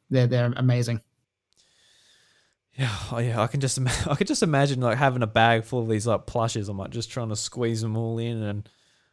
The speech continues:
Speaker 2: um, I probably will, like,
Speaker 1: Ah.
Speaker 2: uh, do they sell, like, um, s-, like, sculptures or, like, statues there or
Speaker 1: Yeah.
Speaker 2: figures?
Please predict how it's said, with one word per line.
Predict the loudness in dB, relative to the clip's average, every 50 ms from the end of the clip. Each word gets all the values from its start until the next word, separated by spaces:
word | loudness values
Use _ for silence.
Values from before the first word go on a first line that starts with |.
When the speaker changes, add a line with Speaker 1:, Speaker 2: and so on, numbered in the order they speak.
| _ _ -12
Speaker 2:
um, | -8 -6 -4 -4 -6 -8 -10 -16 _ _ _ _ _ _ _ _ _ _ -20 -18 -14 -10 -4 -4
I | 0
probably | 2 4 4 4
will, | 6 6 8
like, | 8 8 8
Speaker 1:
Ah. | 6 4 0 -4 -8 -12 _ -18
Speaker 2:
uh, | -14 -8 -2
do | 2 4 6
they | 6 4
sell, | 6 4 4 4
like, | 4 2 2 4 4
um, | 4 4 4 2
s-, | -2 -4 -6 _ _ _ -6
like, | -2 -2 -2 -2 -6 -8
sculptures | -6 0 4 4 4 4 4 0 -2 0
or, | 0 0 0
like, | 2 0 0 0 -2
statues | -8 -8 -4 -2 -4 -2 -2 -2 -4 -2 -2
there | 0 0 0 0 -2
or | -4
Speaker 1:
Yeah. | -4
Speaker 2:
figures? | 0 0 2 4 4 0 0 -4